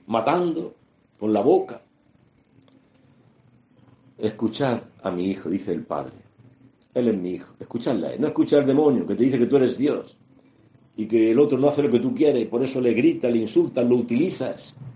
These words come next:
como si fuese un objeto al otro, como si fuese tu criado. Tiene que hacer lo que tú dices y si no, aparece la trompa, no se habla, se tienen rencor, se gritan.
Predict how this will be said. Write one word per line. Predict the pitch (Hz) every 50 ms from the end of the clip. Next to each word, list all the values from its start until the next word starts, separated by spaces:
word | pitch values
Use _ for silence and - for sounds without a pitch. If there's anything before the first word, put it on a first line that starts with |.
| - _ _ _ _ _ _ _ _ _ _ _ _ _ _ _ _ _ _ _ _ _
como | - 107 104
si | - 110
fuese | 95 - 131 131 131 - 127 113 107
un | 104 117 107
objeto | 107 101 - 131 127 - - 110 101 - - - _ _ _ _ _ _ _ _ _ _ _ _ _ _ _ _ _ _ _ _ _ _ _ _ _ _ _ _ _ _ _ _ _ _ _ _ _
al | 95 101 123
otro, | 143 - - 101 85 76 - - _
como | - 98 92
si | -
fuese | 123 120 120 117 107
tu | - 110 98 -
criado. | - 104 104 123 143 151 131 110 92 - - _ _ _ _ _ _ _ _ _ _ _ _ -
Tiene | 117 117 113
que | 107
hacer | 101 127 123 123
lo | 117 -
que | 104 98
tú | - - - 147 143
dices | 131 165 170 165 - - 95 90 - -
y | 90
si | - 90
no, | 85 117 - 135 113 - _ _ - - _ - _ _ _ _ _ _ _
aparece | - 85 - 95 110 113 - -
la | 101 98 95 -
trompa, | - 123 156 170 156 - - 107 104
no | 107 107
se | - - -
habla, | 104 147 151 - 123 117 110 92 85 -
se | - 87
tienen | 87 113 120 123 117
rencor, | 107 101 98 92 78 - 156 160 120 -
se | - 117 98
gritan. | 92 113 160 196 160 - - 117 110 101 92